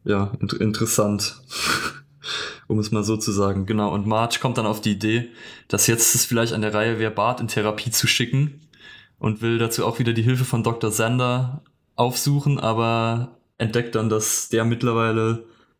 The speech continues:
ziemlich pleite ist und unter, also an irgendeinem Strand wohnt mit anderen Ob-,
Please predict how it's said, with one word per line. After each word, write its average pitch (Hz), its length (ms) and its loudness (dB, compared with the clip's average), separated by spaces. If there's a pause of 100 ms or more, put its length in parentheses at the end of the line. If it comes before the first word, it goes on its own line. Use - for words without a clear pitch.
ziemlich 123 280 2
pleite 127 380 0
ist 113 160 -2
und 110 100 0
unter, 113 600 0
also 101 180 0
an 104 80 2
irgendeinem 110 260 2
Strand 113 400 0
wohnt 113 280 2
mit 110 160 0
anderen 110 320 2
Ob-, 113 200 -4